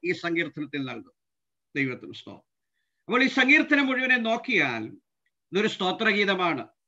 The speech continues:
ഞാൻ കഴിഞ്ഞ ചില ദിവസങ്ങൾക്ക് മുമ്പേ ഈ സ-, ഈ ഭാഗത്ത് ഈ, ഈ സൂമിലൂടെ ഓർപ്പിച്ചു,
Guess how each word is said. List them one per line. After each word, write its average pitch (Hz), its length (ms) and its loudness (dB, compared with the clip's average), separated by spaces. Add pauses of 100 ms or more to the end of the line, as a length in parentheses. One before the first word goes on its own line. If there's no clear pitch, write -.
(300)
ഞാൻ 160 200 2
കഴിഞ്ഞ 180 480 2
ചില 190 140 -4
ദിവസങ്ങൾക്ക് 202 580 -6
മുമ്പേ 202 340 0
ഈ 196 40 0
സ-, 196 120 -6
ഈ 190 320 -2
ഭാഗത്ത് 202 600 -2
ഈ, 190 180 0
ഈ 208 300 -2
സൂമിലൂടെ 220 380 -2
ഓർപ്പിച്ചു, 226 500 -2